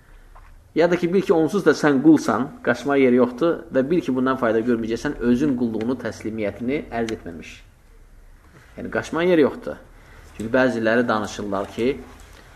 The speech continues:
Allah Taala bizə niyə övladlar demir, bizə qullar deyir. Axı mən qul olmaq istəmirəm, mən hür olmaq istəyirəm. Deyir ki, Allah üçün qul olmaq ən yücə məqam,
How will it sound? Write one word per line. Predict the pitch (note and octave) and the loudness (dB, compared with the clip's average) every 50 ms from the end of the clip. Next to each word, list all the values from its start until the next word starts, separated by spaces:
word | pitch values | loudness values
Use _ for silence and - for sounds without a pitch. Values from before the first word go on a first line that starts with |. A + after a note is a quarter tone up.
| - | -4
Allah | B2 B2+ C#3+ D#3 | 0 2 2 2
Taala | D3+ D3+ C#3 C3+ B2 | 2 2 2 2 2
bizə | B2 B2 C#3 | 2 0 0
niyə | C3 B2 B2 C3 C3 - | 2 2 2 2 2 2
övladlar | C3+ C3 B2 A#2 G#2+ - - A2 G#2 G2+ G2+ | 0 0 2 0 -2 -2 -2 -2 -2 -2 -2
demir, | G#2+ G#2 G2+ G2 F#2+ | -4 -6 -6 -6 -6
bizə | - A#2+ A2 G2+ | -4 -4 -4 -4
qullar | - - G2+ G2 G2 G2 G2+ G#2 G2+ F#2+ E2+ | -4 -6 -6 -4 -4 -4 -4 -2 -4 -4 -4
deyir. | F#2 F2+ F2+ F2+ F2+ - - - - - - - - - - - - - - - - - - | -6 -8 -6 -8 -10 -10 -14 -18 -20 -20 -20 -20 -20 -20 -20 -20 -20 -20 -20 -20 -20 -20 -18
Axı | - - - B2+ | -14 -10 -4 -2
mən | B2 B2 A#2+ A#2 | -2 -2 -2 0
qul | B2 A#2+ A#2 A2 | 0 0 0 0
olmaq | A2 A2 G#2+ G#2+ | 0 0 -4 -4
istəmirəm, | - - B2 B2 A#2 A#2 | -4 -4 -4 -4 -2 -4
mən | A2+ A2 G#2+ | -4 -4 -2
hür | B2+ C3 B2 A2+ | -2 0 0 0
olmaq | G#2+ G#2 G2+ - | 0 -2 -8 -10
istəyirəm. | - - G2 F#2+ F#2 - - - - _ - - - - - - - - - - | -10 -12 -10 -10 -10 -12 -14 -20 -20 _ -20 -20 -20 -20 -20 -20 -20 -20 -16 -8
Deyir | - A#2+ C3 B2 | -6 -4 -4 -4
ki, | - - C#3 - | -4 -4 -4 -4
Allah | - A2+ A2+ A2+ A2+ B2+ C3+ B2+ A#2+ | -4 -4 -4 -2 0 0 0 -2 -4
üçün | - - A#2+ A2+ G#2 | -6 -10 -10 -6 -4
qul | A#2+ A#2+ A#2 | -2 -2 -2
olmaq | F#2 A2 G#2+ A2 A2 A#2 C#3 D#3 D3+ - - - - - - _ _ _ _ _ - - - - _ - _ _ - _ - - - - - - - - - _ _ - - - | -2 -4 -6 -6 -4 -4 -4 -4 -6 -8 -14 -16 -18 -20 -20 _ _ _ _ _ -20 -20 -20 -20 _ -20 _ _ -20 _ -20 -20 -20 -20 -20 -20 -20 -20 -20 _ _ -16 -10 -8
ən | C#3+ D3+ C#3+ C3 | -6 -4 -2 -2
yücə | A#2+ A2 G#2 A2+ G#2+ G2+ | -4 -4 -6 -6 -6 -6
məqam, | G#2 G2+ F#2+ F#2+ A2+ A#2 B2+ C#3 D3 D3+ | -6 -8 -8 -8 -6 -6 -6 -4 -6 -6